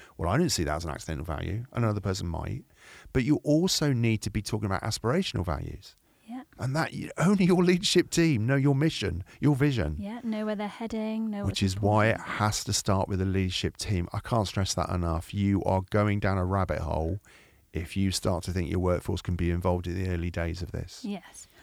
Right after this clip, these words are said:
Speaker 1: Now,
Speaker 2: Now,
Speaker 1: the only
Speaker 2: permission
Speaker 1: exception,
Speaker 2: to play
Speaker 1: yeah, yeah.
Speaker 2: is slightly different, isn't it?
Speaker 1: Yeah, I think this is an opportunity where you can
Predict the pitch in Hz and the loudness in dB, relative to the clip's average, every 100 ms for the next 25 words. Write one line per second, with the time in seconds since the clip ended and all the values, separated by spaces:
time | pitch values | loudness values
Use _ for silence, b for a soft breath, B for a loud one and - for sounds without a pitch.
0 | - 87 85 101 117 120 240 262 - 269 | -4 0 2 4 2 2 2 2 4 2
1 | 269 226 185 180 196 208 76 - - 220 | 2 -2 -2 -2 0 0 -2 -4 -8 -10
2 | - 226 196 196 185 175 - 190 214 185 | -4 -4 -4 -6 -10 -12 -14 -14 -14 -14
3 | 190 175 - - B B 143 123 104 95 | -12 -12 -12 -16 B B 6 6 6 4
4 | 143 143 143 131 127 131 120 104 - - | 2 2 2 2 0 0 0 -2 -4 -4
5 | 87 82 - 90 95 95 95 101 - 110 | -2 -2 -4 -4 -2 0 -2 -4 -4 -2
6 | 104 104 | 0 0